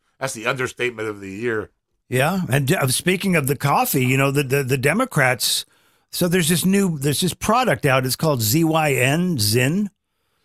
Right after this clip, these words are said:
Speaker 2: They're these
Speaker 1: Yeah.
Speaker 2: little pouches that you put in your mouth, I guess, kinda like chewing tobacco, but they have
Speaker 1: Ah, okay.
Speaker 2: nicotine. They have nicotine. No tobacco, just nicotine.
Speaker 1: Okay.
Speaker 2: So here comes Chuck Schumer. "We have to regulate this." And it's like, "What? Dude,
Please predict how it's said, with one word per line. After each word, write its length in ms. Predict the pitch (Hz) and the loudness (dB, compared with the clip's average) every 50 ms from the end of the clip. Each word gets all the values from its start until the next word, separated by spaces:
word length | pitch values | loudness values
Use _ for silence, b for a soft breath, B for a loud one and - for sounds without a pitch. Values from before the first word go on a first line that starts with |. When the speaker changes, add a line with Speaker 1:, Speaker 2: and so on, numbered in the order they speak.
| _ _ _ _ _ - | _ _ _ _ _ -4
Speaker 2:
They're 120 | 147 160 165 | -2 0 2
these 160 | 180 180 165 | 2 2 2
Speaker 1:
Yeah. 60 | 190 | 2
Speaker 2:
little 160 | 202 185 175 | 2 0 0
pouches 600 | - - 175 175 185 214 196 - 147 143 139 131 | 0 0 2 2 2 0 0 0 0 0 0 0
that 160 | 143 131 - | -2 -2 -2
you 60 | 156 139 | -4 -4
put 200 | - 175 185 175 | 0 0 0 2
in 80 | 170 | 2
your 120 | 165 156 143 | 2 2 2
mouth, 300 | 143 151 160 160 147 147 | 2 2 2 2 2 0
I 80 | 143 | 0
guess, 160 | 135 160 147 - | 0 0 -2 0
kinda 180 | - 175 170 | 0 0 2
like 160 | 151 139 131 - | 2 0 0 0
chewing 260 | - - 175 196 208 | 0 0 2 2 2
tobacco, 460 | 220 196 220 214 214 208 - 233 240 | 0 0 0 0 -2 -2 -2 -2 -2
but 200 | 220 190 190 165 | 0 0 -2 0
they 100 | 160 175 | 0 0
have 160 | 156 165 156 147 | 2 2 2 0
Speaker 1:
Ah, 60 | - | 2
okay. 80 | 190 220 - - - | 0 0 0 0 0
Speaker 2:
nicotine. 440 | 104 113 147 131 107 90 76 - - | 0 2 0 0 0 -2 -6 -8 -4
They 100 | 123 123 | -2 0
have 160 | 135 143 131 | 0 0 0
nicotine. 680 | 143 160 196 - - 180 - - - 110 95 87 73 67 87 | 0 0 0 0 -2 -6 -2 0 -2 -2 -2 -4 -8 -8 -4
No 160 | 123 165 190 | -2 -2 -2
tobacco, 500 | - - 196 185 156 139 131 - - 156 | 0 0 0 0 2 0 0 -2 -4 -4
just 240 | 131 123 147 139 - | -2 -2 -2 -2 0
nicotine. 540 | 165 175 170 - 120 - 110 90 73 69 - _ _ _ _ _ _ - | 0 -2 0 -2 -4 -4 -6 -10 -10 -12 -18 _ _ _ _ _ _ -16
Speaker 1:
Okay. 360 | 139 131 - 110 107 113 117 _ _ _ _ | -16 -12 -4 -4 -2 -2 -4 _ _ _ _
Speaker 2:
So 180 | - - 170 156 | -4 -2 0 2
here 160 | 151 185 202 | 2 2 2
comes 260 | - 208 208 196 170 | 2 0 0 0 0
Chuck 240 | - - 226 226 175 | 0 2 2 2 2
Schumer. 600 | - - 240 269 269 240 196 170 165 175 170 - _ _ _ _ _ _ _ _ _ _ _ _ | 0 0 2 2 4 4 4 2 2 2 0 -4 _ _ _ _ _ _ _ _ _ _ _ _
"We 220 | - 120 135 139 120 | 0 2 4 4 4
have 300 | 107 135 143 143 - - | 4 4 4 4 2 0
to 140 | 147 123 | 0 2
regulate 680 | 117 120 127 139 151 143 131 120 110 107 107 107 104 - - | 2 4 2 2 2 2 2 2 2 4 2 2 0 0 -2
this." 380 | 117 104 101 120 131 - - | -2 -2 0 0 0 -2 -2
And 200 | 120 110 107 123 | 0 -2 -2 -4
it's 140 | - 135 - | -6 -8 -8
like, 140 | 214 196 - _ _ _ _ _ | -8 -8 -8 _ _ _ _ _
"What? 240 | - - 349 - _ _ _ _ | -8 -8 -8 -8 _ _ _ _
Dude, 320 | - 311 302 185 101 87 | -2 -2 0 0 -2 -4